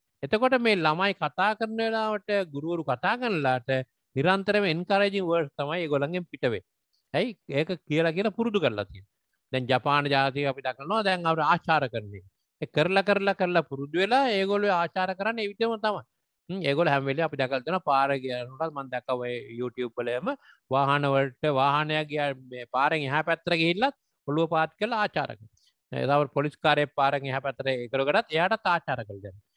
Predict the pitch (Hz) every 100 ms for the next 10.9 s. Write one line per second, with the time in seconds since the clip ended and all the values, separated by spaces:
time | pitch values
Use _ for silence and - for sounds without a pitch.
0 | _ - 175 190 233 285 269 202 151 135
1 | 147 175 220 269 233 170 151 135 120 113
2 | 117 113 147 135 196 180 156 247 269 151
3 | 113 107 - _ _ _ _ _ _ 123
4 | - - 123 143 143 143 151 131 - 151
5 | 147 147 143 107 117 139 139 151 151 156
6 | - 123 131 139 - 143 139 143 139 110
7 | 117 139 139 135 147 233 277 _ _ -
8 | 135 170 185 190 190 196 208 214 302 311
9 | - _ _ _ _ _ - 165 175 156
10 | 175 202 196 196 240 226 190 107